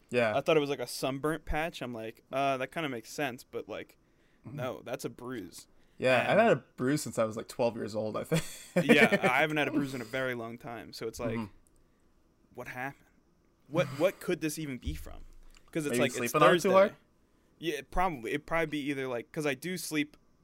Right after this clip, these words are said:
Speaker 2: on my side, so
Speaker 1: Mm-hmm.
Speaker 2: it could be, like, maybe something rolled under,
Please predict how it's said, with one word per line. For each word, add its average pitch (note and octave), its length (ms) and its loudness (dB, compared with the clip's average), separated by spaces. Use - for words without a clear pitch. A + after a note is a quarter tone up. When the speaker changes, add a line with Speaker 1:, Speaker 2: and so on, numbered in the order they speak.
Speaker 2:
on C3 220 -2
my A#2+ 160 -4
side, B2+ 420 -2
so C3+ 80 -6
Speaker 1:
Mm-hmm. B2 80 -2
Speaker 2:
it G#2 100 -6
could D3 160 -6
be, B2 240 -4
like, A#2 340 -10
maybe B2+ 160 -4
something B2+ 380 -10
rolled A#2+ 220 -8
under, A#2+ 360 -10